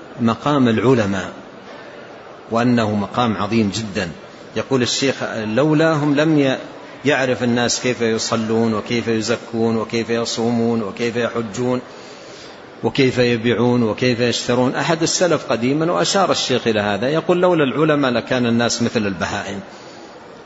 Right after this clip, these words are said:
أحد السلف قديمًا قال: "لولا العلماء لكان الناس مثل البهائم"، يعني لولا أن الله قيض العلماء للناس يعلمونهم الدين لبقي الناس جهالا لا يعرفون كيف يصلون ولا كيف يصلون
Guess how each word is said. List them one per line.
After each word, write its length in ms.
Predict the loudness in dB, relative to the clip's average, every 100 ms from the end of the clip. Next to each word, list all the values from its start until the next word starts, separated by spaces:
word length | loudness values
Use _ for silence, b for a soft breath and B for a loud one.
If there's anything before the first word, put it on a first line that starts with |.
| -14
أحد 140 | -8
السلف 460 | -4 0 0 0 0
قديمًا 320 | 2 4 2
قال: 280 | 0 0 2
"لولا 240 | 4 4
العلماء 580 | 2 2 2 0 0 0
لكان 400 | 0 0 0 2
الناس 520 | 2 2 2 0 -2 -4
مثل 160 | -2 2
البهائم"، 520 | 2 2 0 -2 -4
يعني 180 | -2 2
لولا 360 | 4 4 2 2
أن 140 | 2
الله 200 | 2 -2
قيض 420 | 0 2 4 2
العلماء 460 | 0 0 0 -2 0
للناس 520 | 2 2 2 -2 -4 B B 2
يعلمونهم 800 | 4 4 4 4 6 4 2 0
الدين 360 | -2 0 0 0
لبقي 400 | -2 -2 0 0
الناس 420 | 2 0 0 0
جهالا 420 | 0 2 2 2
لا 180 | 2 2
يعرفون 520 | 2 0 0 0 0
كيف 300 | -2 -4 -2
يصلون 640 | -4 -2 -2 -2 0 0 -2 B B B 0
ولا 180 | 0 2
كيف 260 | 0 0
يصلون 680 | -2 -2 -4 -2 0 -2